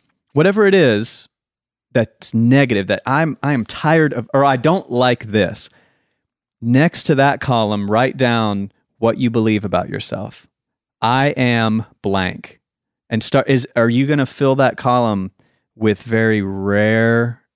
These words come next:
unique, and beautiful attributes? Or what comes out in that column? And you'll find your belief about yourself is mirroring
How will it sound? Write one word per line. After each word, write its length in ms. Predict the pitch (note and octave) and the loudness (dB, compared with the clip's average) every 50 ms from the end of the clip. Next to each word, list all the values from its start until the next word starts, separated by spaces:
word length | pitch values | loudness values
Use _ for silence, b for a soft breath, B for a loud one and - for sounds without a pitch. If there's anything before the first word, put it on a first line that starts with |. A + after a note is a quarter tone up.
| _ _ | _ _
unique, 600 | _ G#2 G#2 G2+ G2 G2 G#2 A2 A2 A2+ G#2 - | _ -10 -8 -6 -4 -2 0 0 0 0 -2 -4
and 180 | - G#2+ F#2+ F#2 | -8 -8 -8 -6
beautiful 400 | F#2+ G#2 G#2+ A2 G2+ - A2+ F#2+ | -4 -2 -2 -2 -2 -2 -2 0
attributes? 760 | F#2+ G2 G#2 - - C#3 C3+ C#3 C#3+ D3+ D3+ - - - - _ _ _ _ _ _ _ _ _ _ _ _ | 0 -2 -2 -2 -4 -4 -2 0 0 0 -2 -4 -10 -14 -14 _ _ _ _ _ _ _ _ _ _ _ _
Or 140 | - A#2 A#2 | 0 0 0
what 480 | A2+ A2+ B2+ C#3+ D3+ C#3+ - - _ _ _ _ _ | 2 2 4 4 4 2 0 -4 _ _ _ _ _
comes 460 | - - - D#3 D3 C#3 C3 B2+ A#2 - | -14 -8 -4 -2 -2 0 0 -2 -4 -2
out 320 | - A2+ A#2 A#2 G#2 - - | -2 0 2 2 0 0 -2
in 140 | A2 G2+ G2+ | -4 -2 -2
that 220 | G#2 G2 G2 - | -2 -4 -4 -8
column? 400 | - - G#2 G2+ G2+ G2 F#2+ F#2+ G2 | -6 -4 -2 -2 -2 -2 -4 -4 -2
And 160 | A2+ A2+ A#2+ | 0 2 4
you'll 140 | B2 C#3+ D#3+ | 4 2 2
find 580 | - - - F3+ F#3 F3 B2+ G#2+ G2+ G2 G2 - _ _ _ _ _ _ _ | 2 0 -2 0 0 0 -2 -2 -2 -4 -6 -10 _ _ _ _ _ _ _
your 160 | A2 B2 C#3 | -2 -2 0
belief 320 | D3 E3+ D3+ C3+ D3 D3+ | 2 0 0 0 0 -2
about 260 | - D3 D#3 D#3 D#3 - | -2 -2 0 0 0 0
yourself 600 | D#3+ E3 D#3+ - - F3 E3 F3+ F3+ - - _ _ _ _ _ _ _ _ | -4 -4 -4 -4 -4 -4 -4 -4 -6 -8 -12 _ _ _ _ _ _ _ _
is 200 | A#2+ A#2 G#2 G2 | -6 -6 -4 -6
mirroring 960 | G#2 G2+ G#2 G#2+ A#2+ C3 C#3 D3 D3+ D3 C3 A2 G2+ F#2 F2 E2+ F#2 G2 G#2 | -6 -6 -4 -2 0 2 4 4 6 4 4 2 2 0 -2 -6 -10 -14 -18